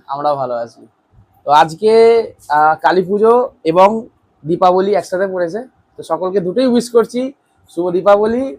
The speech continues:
এবং, আহ, কালী পুজোর শুভেচ্ছা সকলকে। আহ, সকলে খুব, খুব,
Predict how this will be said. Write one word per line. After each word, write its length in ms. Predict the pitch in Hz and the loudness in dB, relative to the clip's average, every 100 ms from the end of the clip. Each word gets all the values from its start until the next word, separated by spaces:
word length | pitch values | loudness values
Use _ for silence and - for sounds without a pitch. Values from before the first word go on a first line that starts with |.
| - | -12
এবং, 440 | 151 160 165 170 - _ - | -4 -2 -2 -4 -14 _ -12
আহ, 260 | - - | -10 -10
কালী 260 | - 160 170 | -4 -2 -2
পুজোর 180 | 170 170 | -4 -8
শুভেচ্ছা 360 | 170 180 180 | -8 -8 -8
সকলকে। 520 | 180 175 185 190 233 285 _ _ _ _ _ | -8 -8 -8 -8 -10 -10 _ _ _ _ _
আহ, 340 | - 131 131 131 | -4 0 2 0
সকলে 300 | 156 156 180 175 _ | -2 0 0 -2 _
খুব, 260 | - 226 190 _ | -4 -4 -4 _
খুব, 240 | - 240 | -4 -4